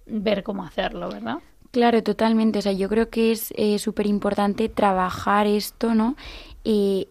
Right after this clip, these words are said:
Speaker 2: y sobre todo que es normal que estemos mal, pero también como darle un enfoque un poco más positivo, de decir, esta relación, eh, la he dejado, me estoy sufriendo, pero tengo algo positivo en el sentido de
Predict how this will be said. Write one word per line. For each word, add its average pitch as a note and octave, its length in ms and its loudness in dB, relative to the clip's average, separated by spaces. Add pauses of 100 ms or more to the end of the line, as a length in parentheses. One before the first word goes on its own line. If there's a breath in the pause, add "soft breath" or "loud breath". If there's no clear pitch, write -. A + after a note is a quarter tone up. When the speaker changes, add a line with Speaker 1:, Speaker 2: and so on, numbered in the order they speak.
Speaker 2:
y G#3 100 -4
sobre G3+ 260 -2
todo G#3 440 0 (880)
que G3 160 -2
es F#3+ 80 -4
normal A3 420 2
que G#3+ 100 -4
estemos G3+ 440 -2
mal, G#3 340 2
pero G#3 160 4
también G3 360 -2
como A3+ 260 0
darle G3+ 240 2
un A3+ 80 2
enfoque G#3+ 760 -2
un G#3 140 -2
poco G#3 200 0
más G#3+ 200 0
positivo, G#3 560 -2
de A3+ 80 6
decir, G3+ 260 0
esta F#3+ 360 -2
relación, G#3+ 600 0 (680 loud breath)
eh, G3 760 4
la F#3+ 180 4
he F#3+ 40 4
dejado, A3+ 720 6
me F#3+ 140 -4
estoy F#3 220 -2
sufriendo, G#3+ 720 2
pero F#3+ 260 2
tengo G#3 520 0 (360 loud breath)
algo G3+ 280 2
positivo G#3+ 500 -2
en A#3+ 60 4
el A3 80 2
sentido G3 340 -2
de G3+ 240 0